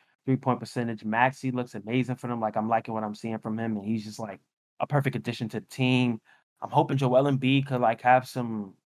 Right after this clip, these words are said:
you know, some more high-scoring games and just be, like, the dominant player that he is, 'cause I, I did have him as my M V P pick, but after the first few games, like, I started to lean a little bit more towards Luka.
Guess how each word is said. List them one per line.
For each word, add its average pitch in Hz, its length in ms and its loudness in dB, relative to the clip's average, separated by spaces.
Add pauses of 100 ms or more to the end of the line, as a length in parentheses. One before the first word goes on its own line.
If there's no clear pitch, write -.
(140)
you 135 120 -4
know, 110 180 -2
some 110 180 -6
more 117 460 2 (360)
high-scoring 123 640 2
games 120 540 -4
and 104 140 -4
just 113 200 -12
be, 123 160 -2
like, 113 240 0
the 107 80 -14
dominant 110 460 -2
player 117 160 -2
that 110 140 2
he 101 120 -6
is, 110 160 -4
'cause 110 160 -8
I, 110 280 2
I 113 100 2
did 127 200 -2
have 117 280 4
him 113 180 -4
as 107 120 -8
my 110 180 -2
M 110 180 -6
V 107 140 -4
P 117 400 -6
pick, 110 300 -8 (340)
but 110 100 0
after 117 300 4
the 110 60 -6
first 120 280 -4
few 110 140 -6
games, 110 420 -4
like, 107 220 -6
I 107 60 0
started 107 340 -2
to 110 100 -6
lean 107 200 -2
a 104 120 -2
little 107 160 -2
bit 104 160 -4
more 104 360 -2 (120)
towards 110 400 -4
Luka. 143 480 4